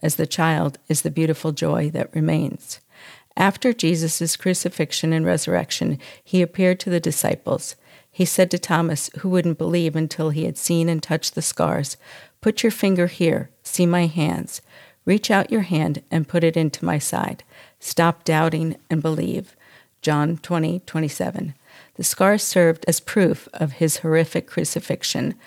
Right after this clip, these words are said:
The scars provided each of us with the evidence that Jesus lovingly took the brutal pain in the treacherous death as a sacrificial acceptance in humility as part of the Father's plan. The scars are a symbol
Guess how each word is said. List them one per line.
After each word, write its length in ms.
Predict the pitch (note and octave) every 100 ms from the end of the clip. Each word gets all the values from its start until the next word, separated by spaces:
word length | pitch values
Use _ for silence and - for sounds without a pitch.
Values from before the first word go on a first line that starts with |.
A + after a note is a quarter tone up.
| - - - _
The 60 |
scars 380 | E3 - F#3 F#3
provided 580 | - F3 E3 E3 E3+ E3 _ _ -
each 220 | A3 -
of 140 | -
us 260 | - C#3+ - - - -
with 160 | F3
the 160 | D#3+ E3+
evidence 560 | E3 F3 E3 F3 - - -
that 200 | D#3 -
Jesus 480 | F#3 F#3 F3+ F3+ -
lovingly 500 | F3+ F3+ F#3 G3+ -
took 320 | - F3 -
the 80 | E3
brutal 320 | F3 F3+ G3
pain 480 | - E3+ D#3 A#3 F3+ - - - -
in 80 | F3
the 100 | E3
treacherous 540 | - F3 E3+ F3+ F3+
death 360 | - - - - - - - _ -
as 180 | E3+
a 60 | E3
sacrificial 800 | - F3 F3 E3 - E3+ - E3+
acceptance 720 | F3+ - - - - - - _
in 140 | F3 E3
humility 680 | E3 F3 E3 F3+ E3+ - _
as 160 | - E3
part 260 | - E3+ F#3
of 100 | D#3
the 100 | -
Father's 420 | - - - -
plan. 440 | - C3+ - - - _ _ _ -
The 80 | D#3+
scars 480 | - F#3 G3+ G#3+
are 80 | E3+
a 60 | D#3
symbol 440 | - E3+ E3+ E3+